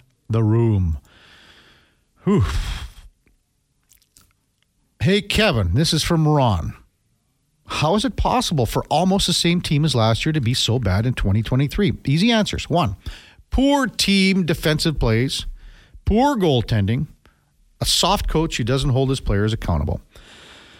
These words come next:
"Can't hurt to call up Pickard. Any goalie is better than what we have right now. I'm sure a call-up has turned around a team. Send Campbell to the American Hockey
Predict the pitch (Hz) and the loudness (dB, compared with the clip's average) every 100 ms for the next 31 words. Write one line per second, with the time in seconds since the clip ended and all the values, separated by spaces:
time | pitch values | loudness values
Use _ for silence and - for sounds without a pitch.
0 | - _ - 196 285 285 - - 240 247 | -20 _ -4 0 2 0 -2 -2 2 2
1 | 233 214 151 147 185 254 226 220 220 226 | 0 -2 -2 0 2 2 2 2 4 2
2 | 214 214 147 107 98 196 220 220 180 156 | 2 0 -2 -2 -2 0 2 2 2 2
3 | 151 196 190 151 165 156 165 170 151 160 | 0 2 2 4 2 2 0 0 2 2
4 | 139 123 - 170 160 - 156 151 147 123 | 2 0 0 0 0 0 0 0 0 -2
5 | - 147 147 127 127 120 98 - 123 104 | -2 -2 0 2 2 0 -2 -2 0 0
6 | 131 131 - 120 123 120 - 104 104 95 | 0 -2 0 0 0 -2 -2 -2 0 0
7 | 98 117 - 123 123 - - 104 - 110 | 0 0 -2 -4 -4 -6 -4 -4 -2 -2
8 | 107 | -2